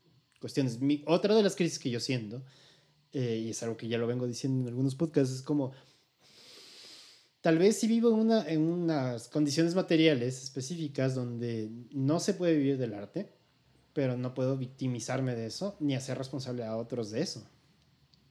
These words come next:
Eh, ¿qué estoy haciendo yo? Y eso es lo que yo también te diría como músico, sí, sí me lleva a ciertas circunstancias de replantearme si, si lo sigo haciendo bien o si debería hacer esto.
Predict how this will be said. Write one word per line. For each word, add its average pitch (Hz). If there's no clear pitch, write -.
Eh, 117
¿qué -
estoy 131
haciendo 110
yo? 135
Y 131
eso 127
es 196
lo 165
que 127
yo 127
también 131
te 151
diría 127
como 123
músico, 151
sí, 143
sí 139
me 127
lleva 117
a 156
ciertas 135
circunstancias 131
de 107
replantearme 120
si, 113
si -
lo 139
sigo 135
haciendo 131
bien 131
o 110
si 107
debería 110
hacer 110
esto. 131